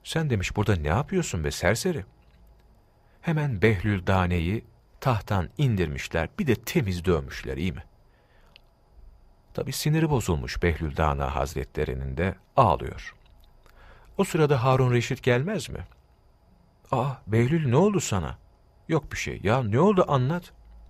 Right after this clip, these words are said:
Yanındakiler demiş, "Efendim siz ona bakmayın. Çok büyük ve affedilmez bir hata yaptı." "Ne yaptı?" "Efendim siz gittikten sonra tahta çıktı oturdu. Biz de böyle görünce onu bir güzel dövdük."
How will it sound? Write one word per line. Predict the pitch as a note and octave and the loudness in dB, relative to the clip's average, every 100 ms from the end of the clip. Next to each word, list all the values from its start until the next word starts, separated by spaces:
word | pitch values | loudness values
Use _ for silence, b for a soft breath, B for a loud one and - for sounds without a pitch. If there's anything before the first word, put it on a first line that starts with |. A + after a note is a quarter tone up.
| - | 0
Yanındakiler | G2+ G2+ F#2+ F#2 F#2 F#2 F2 | 2 4 2 2 2 2 2
demiş, | D2+ D2+ | 0 0
"Efendim | F#2 C3 A#2+ | 0 2 0
siz | - G#2 | -2 0
ona | G#2+ G#2 | 4 4
bakmayın. | A2 A2 - G#2 - _ _ | 2 0 -8 -8 -12 _ _
Çok | - D#3+ - b b b | -2 -2 -2 b b b
büyük | E2 G#2+ D3+ - | 0 0 2 0
ve | |
affedilmez | - G#2+ - G#2 G2+ A2 C#3+ G#2 | 0 0 0 0 0 0 -2 -2
bir | |
hata | E2 D#2+ D#2+ C#2 | 0 0 2 0
yaptı." | - - - - | 0 -8 -18 -6
"Ne | F#2+ | 2
yaptı?" | C#3 G#3 - F3 - - - _ _ _ - - b b b b b | 2 2 0 -4 -4 -14 -20 _ _ _ -20 -20 b b b b b
"Efendim | G2+ D3+ D3+ | 0 0 0
siz | B2+ | -2
gittikten | A#2+ A#2+ B2+ D3+ E3+ | -2 -2 -4 -2 -2
sonra | - C#3+ | -2 -2
tahta | - B2+ A#2 C#3+ | 0 0 0 -2
çıktı | - C3+ - | -4 -4 2
oturdu. | C#3+ - D#3 D#3 D3 - _ _ _ _ _ _ _ | 2 2 -6 -6 -12 -14 _ _ _ _ _ _ _
Biz | F3 A2+ | -2 0
de | G#2+ | 2
böyle | C3 F#2 | 4 4
görünce | F#2+ G#2 F2 D2+ | 2 0 0 0
onu | E2+ A2+ | 0 0
bir | D3 | -2
güzel | A#2+ E2+ G2+ G#2 | -2 0 0 2
dövdük." | E2+ B1 - - | -2 -4 -10 -20